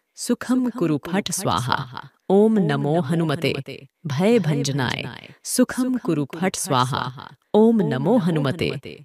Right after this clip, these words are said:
भय भंजनाय सुखम कुरु फट स्वाहा। ओम नमो हनुमते भय भंजनाय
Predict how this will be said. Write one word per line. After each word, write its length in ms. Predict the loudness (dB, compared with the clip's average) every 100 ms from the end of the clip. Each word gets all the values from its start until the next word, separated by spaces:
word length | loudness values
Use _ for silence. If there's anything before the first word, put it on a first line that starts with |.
| -8
भय 320 | 0 2 4
भंजनाय 680 | 2 0 -2 -2 -2 -4 -6 -10 -18 -18
सुखम 540 | -6 -2 0 0 0 0
कुरु 240 | 0 0
फट 280 | 0 -2 -2
स्वाहा। 440 | -2 2 2 0 -4 -6 -12 -8 4
ओम 320 | 6 6 4
नमो 400 | 2 2 4 4
हनुमते 580 | 4 4 2 4 4 2 0 -10 -8 -6
भय 320 | -2 0 0
भंजनाय 640 | 0 -2 0 0 0 -2